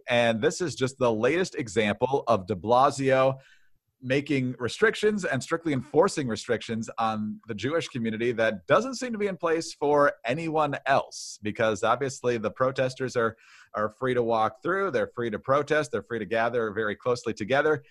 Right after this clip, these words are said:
You got folks in Williamsburg saying, "We see the protesters walk through shoulder to shoulder and no one says anything about it."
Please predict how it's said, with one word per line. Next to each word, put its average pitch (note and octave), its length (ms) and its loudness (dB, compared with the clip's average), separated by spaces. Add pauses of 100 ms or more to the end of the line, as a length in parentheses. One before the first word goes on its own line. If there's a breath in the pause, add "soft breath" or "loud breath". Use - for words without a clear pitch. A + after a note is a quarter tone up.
(120)
You G#2+ 80 -8
got B2+ 200 2
folks B2+ 200 0
in A2+ 80 -6
Williamsburg A#2 420 -2
saying, A#2 340 0 (240)
"We - 100 0
see B3+ 160 -6
the A#3 100 0
protesters G3+ 680 0
walk F3 280 2
through F3+ 220 0
shoulder F3+ 340 0
to E3 100 -2
shoulder D#3+ 460 2 (240 soft breath)
and C3+ 140 -4
no C#3+ 80 2
one C#3 160 0
says B2 240 -2
anything A2+ 380 -2
about F#2 320 0
it." - 80 -12